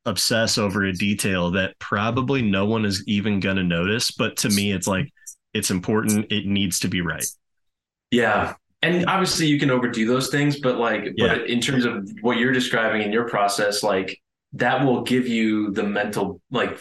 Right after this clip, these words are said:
Speaker 2: solving that, quote unquote, will give you the mental bandwidth to tackle something else. And so you, you, you have to know that that's important, even though, like, yeah, it might not be, it's like, you know, like,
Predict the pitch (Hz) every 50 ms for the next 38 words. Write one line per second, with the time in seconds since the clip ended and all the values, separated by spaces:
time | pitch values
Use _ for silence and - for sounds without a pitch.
0 | - - - - - - 123 - 123 131 131 147 143 143 143 139 143 147 139 -
1 | - - 135 135 135 135 127 - 143 135 143 - - 113 113 107 101 113 117 110
2 | 117 110 104 - 110 107 104 107 95 90 98 98 101 101 98 98 95 92 95 -
3 | - 90 85 - 104 95 95 - 95 92 - 92 87 85 - 90 90 - 104 101
4 | - - - 92 95 92 - - 104 98 95 95 95 95 104 104 107 107 - -
5 | 120 113 110 110 - - - 117 113 107 - 117 113 110 117 123 120 - 123 110
6 | 104 101 101 101 101 101 98 98 98 95 92 92 92 - - _ _ - - _
7 | _ - 110 95 95 107 101 101 - 107 98 95 - - 117 120 120 98 98 98
8 | 92 92 - - 131 139 160 165 147 135 135 131 123 123 117 113 113 110 107 107
9 | 104 160 190 143 - - 113 120 127 139 160 156 151 147 135 - - 123 117 113
10 | 110 110 110 107 - - - - - - - - 143 143 175 185 180 175 - -
11 | 151 147 143 123 110 107 104 107 104 - - - - _ _ _ _ _ _ _
12 | _ _ _ _ _ _ _ _ _ - 123 110 101 85 - -